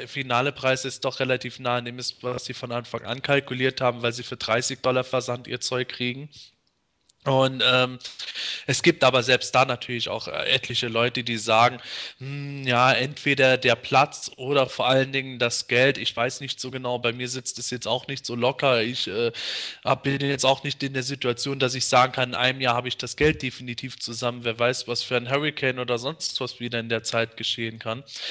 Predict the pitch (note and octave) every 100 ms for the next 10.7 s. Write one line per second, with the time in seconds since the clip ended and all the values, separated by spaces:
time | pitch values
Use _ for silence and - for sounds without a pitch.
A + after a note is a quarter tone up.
0 | - - - - A#2 C3+ - C3 C#3 C3
1 | C#3 C3+ B2 A2+ A2 A#2+ - A#2+ - A#2+
2 | G#2+ G#2+ A2+ G#2 G#2 F#2+ - - C3+ -
3 | C#3+ - G3 - D3 - C3 C#3+ C#3+ C#3
4 | - C3 - C#3+ C3 - B2 B2 B2 C#3
5 | A2+ A#2 B2 - A#2 A#2 - A#2+ A#2 B2
6 | G#2 G2+ G#2 - G#2+ G#2+ G#2+ G#2 - A2+
7 | A2+ - - A2 - A#2 - G#2 G#2+ -
8 | A2 - A#2 G#2+ A2 A2 - G2+ A2+ A#2
9 | A#2 - - A#2 A2 A2 A2+ G#2 G#2 -
10 | G#2+ G2+ G2+ - A2 G#2